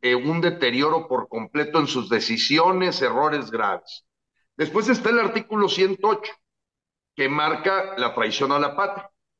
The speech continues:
que la, se define como poner en riesgo la soberanía, integridad y independencia de México. Eh, eh, todo esto cae allí,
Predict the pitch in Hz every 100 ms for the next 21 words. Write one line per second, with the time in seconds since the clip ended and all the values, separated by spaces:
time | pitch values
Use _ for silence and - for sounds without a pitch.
0 | - 135 123 120 - 135 120 - 226 214
1 | 151 165 165 _ _ - 131 127 123 127
2 | 147 180 185 151 151 165 160 147 - 127
3 | 110 110 113 147 170 170 - 165 190 190
4 | 175 151 135 131 120 123 - - _ _
5 | _ _ _ _ _ _ _ _ - 170
6 | 170 160 - - 143 131 123 123 120 127
7 | 131 147 139 143 190 185 139 - - _
8 | _ _ - _ _ - - 156 165 147
9 | 202 220 214 208 196 175 180 156 151 196
10 | -